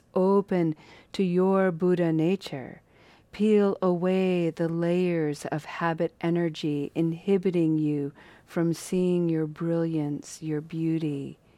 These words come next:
your divinity. Come into this practice with patience and know above all things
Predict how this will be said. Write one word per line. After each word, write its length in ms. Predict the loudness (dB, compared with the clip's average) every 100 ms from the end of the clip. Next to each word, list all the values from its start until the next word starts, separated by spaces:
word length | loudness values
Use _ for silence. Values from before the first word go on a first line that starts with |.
| _ -6
your 160 | -4
divinity. 760 | -4 -4 -4 -4 -6 -12 -14 -18 _ _ _ _ _ _ -20 _ _ _ _ _ _ _ _ _ _ _ _ _ _ _ _ -8
Come 240 | 0 2
into 320 | 2 0 -2
this 520 | -2 -2 -4 -8 -16 -20 _ _ -12
practice 1040 | -2 -2 -2 -8 -10 -10 -14 -16 -18 -20 _ _ _
with 260 | -6 -6 -6
patience 1000 | -14 -10 -10 -12 -12 -12 -16 -18 -20 -20 -12
and 320 | -6 -4 -2
know 340 | -2 -2 -2 -4
above 420 | -6 -4 -4 -4 -6 -4
all 260 | -2 -2
things 800 | -4 -6 -2 -2 -4 -6 -12 -18